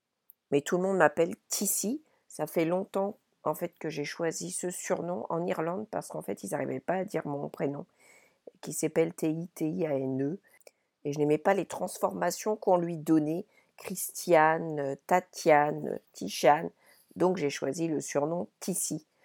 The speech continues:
Et je me suis habituée avec ce surnom. Ça fait très longtemps maintenant que je me fais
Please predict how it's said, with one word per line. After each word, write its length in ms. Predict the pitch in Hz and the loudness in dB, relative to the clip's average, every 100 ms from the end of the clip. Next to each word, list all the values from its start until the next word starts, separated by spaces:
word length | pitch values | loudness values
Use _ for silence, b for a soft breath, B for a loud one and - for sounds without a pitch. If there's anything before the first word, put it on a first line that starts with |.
| b b b b - | b b b b -2
Et 180 | 139 131 | 0 0
je 120 | 131 | -4
me 60 | |
suis 180 | 131 - | -6 -4
habituée 460 | 147 143 - - 90 | -6 -6 -8 -6 -4
avec 280 | - 139 - | -4 -6 -8
ce 160 | 147 | -8
surnom. 440 | 143 - 127 135 151 | -6 -4 -4 -6 -8
Ça 180 | - | -12
fait 140 | 131 - | -12 -12
très 200 | - 143 | -8 -6
longtemps 300 | 139 - 165 | -6 -6 -6
maintenant 260 | 143 139 | -4 -6
que 100 | 160 | -10
je 80 | - | -8
me 80 | 131 | -6
fais 300 | - 165 - | -2 -2 -2